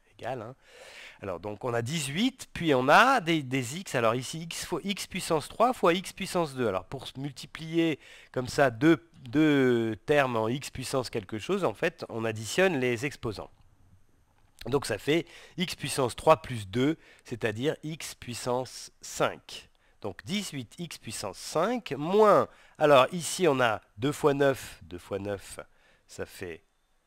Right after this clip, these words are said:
dix-huit. Ah, mais d'ailleurs, je me suis trompé tout à l'heure, hein, c'est pas, ici, neuf fois trois, ça fait pas dix-huit, ça fait vingt-sept, hein. Donc, on a ici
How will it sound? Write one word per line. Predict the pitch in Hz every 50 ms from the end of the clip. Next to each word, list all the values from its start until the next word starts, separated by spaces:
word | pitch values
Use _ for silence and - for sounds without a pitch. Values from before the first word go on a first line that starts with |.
| _ _ _ _ _ _ _ -
dix-huit. | 90 92 92 90 87 98 107 135 196 190 - - -
Ah, | - 92
mais | 92
d'ailleurs, | 90 92 107 120 113
je | 98 101 98
me | 98 92
suis | - -
trompé | - - - 120 - - - 139
tout | - 127 117 -
à | 127 120
l'heure, | 117 110 98 98
hein, | 117 131
c'est | - - 110
pas, | - - 120 107 - - - - - - - -
ici, | 131 - - - 143
neuf | 135 151 165 156
fois | - - 151 127 120
trois, | - 165 175
ça | 165 - 123
fait | 107 127 117
pas | 143 143
dix-huit, | 135 139 139 135 139 135 110
ça | - 110 104
fait | - 156 160
vingt-sept, | 139 110 104 139 147 135 - - - 104 90 - - 104
hein. | 107 127 - _ _ _ _ _ _ _ _ _ _ _ _ _ _ -
Donc, | 113 120 120 - 117
on | 110 110 117
a | 123 147 147 - 143
ici | 131 110 - - - - 107 90 - - - - -